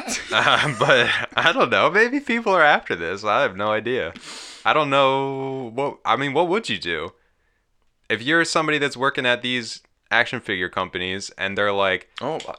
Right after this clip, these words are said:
Speaker 1: "Hey, we need Batman. He's gotta come out again. What are we doing with Batman?" What would your idea be?
Speaker 2: I wouldn't have one.
Speaker 1: No?
Speaker 2: I, I mean,
Speaker 1: So this is
Speaker 2: not
Speaker 1: probably,
Speaker 2: put on
Speaker 1: like
Speaker 2: the spot. No, I don't have the answers to, to help them. But
Speaker 1: Yeah.
Speaker 2: it's just like,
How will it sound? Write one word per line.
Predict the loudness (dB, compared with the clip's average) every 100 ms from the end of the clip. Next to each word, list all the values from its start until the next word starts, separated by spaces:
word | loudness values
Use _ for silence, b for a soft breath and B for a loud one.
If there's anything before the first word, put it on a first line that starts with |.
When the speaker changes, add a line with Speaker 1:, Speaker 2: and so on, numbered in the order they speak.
| _
Speaker 1:
"Hey, | 0 4 4
we | 2 -2
need | 0 -2 2
Batman. | 4 4 2 2 2 0 -4
He's | -8 -2
gotta | 2 2
come | 0 2
out | 4 4
again. | 2 0 -2 -2
What | -4
are | -4
we | -4
doing | -2 -2
with | -2
Batman?" | 2 2 2 0 -2 -4 -14
What | -8 -8
would | -6
your | -2 -2
idea | -2 -6 -10
be? | -10 -12 -12 _ -8
Speaker 2:
I | -6
wouldn't | -4 -6 -6
have | -8 -8
one. | -10 -12 _ -10
Speaker 1:
No? | 0 2 2 -2
Speaker 2:
I, | -10 _ _ -8
I | -4 -4
mean, | -2
Speaker 1:
So | 0 0
this | 0 -2
is | -8
Speaker 2:
not | 0
Speaker 1:
probably, | 2 2 0 2
Speaker 2:
put | 2
on |
Speaker 1:
like | 2 0
Speaker 2:
the |
spot. | -2 0 4 4 4
No, | 2 2
I | 2
don't | 2
have | 0
the | 2 0
answers | 0 -2 -4 -4
to, | -4 -8
to | -6 -4
help | -2 -4
them. | -6 -6 -8 -12 -2
But | 4
Speaker 1:
Yeah. | 4
Speaker 2:
it's | 4
just | 0 -2 0
like, | 2 0 -2